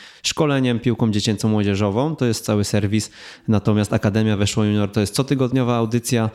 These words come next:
Ona się odbywa w czwartki o szesnastej na antenie radia Weszło F M. E, później jest też do odsłuchania w internecie, na SoundCloudzie. Natomiast co trzeci czwartek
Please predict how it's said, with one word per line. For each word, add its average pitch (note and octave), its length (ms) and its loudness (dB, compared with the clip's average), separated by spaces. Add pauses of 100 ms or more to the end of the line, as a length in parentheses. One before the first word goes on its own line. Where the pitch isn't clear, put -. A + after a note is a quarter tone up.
(140)
Ona C3+ 180 2
się C#3 120 -2
odbywa A#2 320 0
w G2+ 60 -4
czwartki G#2+ 420 0
o A2 60 2
szesnastej G#2+ 800 0
na G#2+ 100 2
antenie G#2 340 0
radia G2+ 340 0
Weszło A#2 260 0
F G#2+ 120 -4
M. F3+ 220 0 (480)
E, A#2 120 2
później A#2+ 260 0
jest A2 140 -2
też G2+ 120 0
do A2+ 100 0
odsłuchania G#2 420 0
w A2 60 -2
internecie, E3 480 0
na C#3+ 80 2
SoundCloudzie. D3+ 680 -2 (300)
Natomiast B2 760 0
co A2+ 120 0
trzeci E3 400 -2
czwartek C#3 680 -2